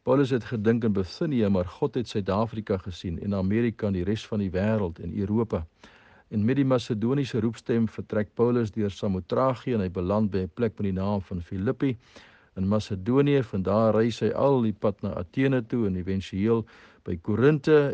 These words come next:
en later na Italië en Spanje,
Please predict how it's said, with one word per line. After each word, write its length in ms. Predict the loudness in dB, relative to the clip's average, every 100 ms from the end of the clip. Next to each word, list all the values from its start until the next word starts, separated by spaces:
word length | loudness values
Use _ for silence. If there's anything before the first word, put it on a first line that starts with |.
| -2
en 300 | -2 -2 -6 -8
later 460 | -2 0 2 2 2
na 320 | 2 0 -4
Italië 720 | -10 -4 0 2 2 2 0
en 120 | -2
Spanje, 600 | -10 -6 -2 2 4 2